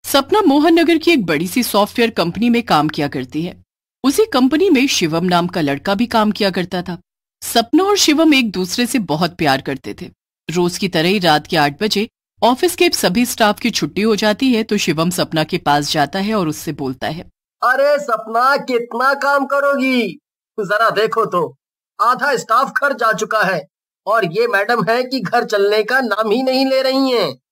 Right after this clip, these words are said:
Speaker 1: "अरे यार, क्या बताऊं, आज मैं तुम्हारे साथ घर नहीं जा पाऊंगी। मेरी एक फाइल है जिसे कंप्लीट करके आज ही मुझे बॉस को देना है। जब तक मेरा काम नहीं पूरा हो जाता मैं घर नहीं जा पाऊंगी और मुझे लगता है कि काम पूरा करने में मुझे आराम से ग्यारह बारह तो बज ही जाएंगे।"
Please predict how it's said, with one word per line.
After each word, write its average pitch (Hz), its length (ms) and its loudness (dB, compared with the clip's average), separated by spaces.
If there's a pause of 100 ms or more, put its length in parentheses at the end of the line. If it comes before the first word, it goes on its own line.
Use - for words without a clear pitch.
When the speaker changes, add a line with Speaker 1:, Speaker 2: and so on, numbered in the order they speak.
(360)
Speaker 1:
"अरे 254 120 4
यार, 226 280 2
क्या 247 220 2
बताऊं, 170 380 -4 (260)
आज 262 220 2
मैं 320 80 0
तुम्हारे 294 280 4
साथ 302 140 2
घर 233 280 -2
नहीं 240 160 2
जा 180 160 2
पाऊंगी। 151 400 -6 (240)
मेरी 240 220 2
एक 254 120 0
फाइल 240 320 2
है 311 60 4
जिसे 262 260 -2
कंप्लीट 233 420 -2
करके 247 260 -2
आज 214 220 2
ही 247 60 -2
मुझे 220 200 -2
बॉस 165 280 -2
को 180 120 -6
देना 160 240 -2
है। - 120 -8 (260)
जब 214 160 0
तक 254 180 -2
मेरा 254 180 4
काम 214 260 4
नहीं 247 140 4
पूरा 254 240 0
हो 247 100 2
जाता 240 260 2
मैं 294 160 4
घर 214 200 0
नहीं 226 140 2
जा 190 140 2
पाऊंगी 156 420 -4 (260)
और 214 100 4
मुझे 220 240 2
लगता 233 260 0
है 240 60 2
कि 262 120 0
काम 208 260 2
पूरा 226 220 0
करने 220 300 0
में 240 100 0
मुझे 233 240 0
आराम 202 320 4
से 233 120 -4
ग्यारह 185 320 2
बारह 208 220 0
तो 226 120 -2
बज 208 200 -2
ही 220 60 0
जाएंगे।" 180 400 -4